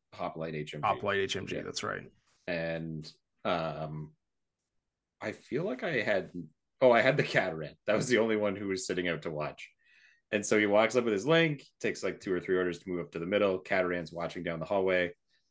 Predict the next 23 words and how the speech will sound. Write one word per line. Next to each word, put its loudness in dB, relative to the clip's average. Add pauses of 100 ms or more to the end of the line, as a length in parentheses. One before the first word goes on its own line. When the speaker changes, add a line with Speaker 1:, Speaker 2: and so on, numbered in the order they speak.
(120)
Speaker 1:
I 4
don't 0
reveal. 2
He 0
does 0
a -2
discover, -2
gets -4
me -4
first -6
time. -2 (300)
We 0
shoot -2
each -2
other. 0
I 0
die. -2 (540)
Then 4
he 4
spends, 2
like, 0 (380)
four-ish 0
orders 0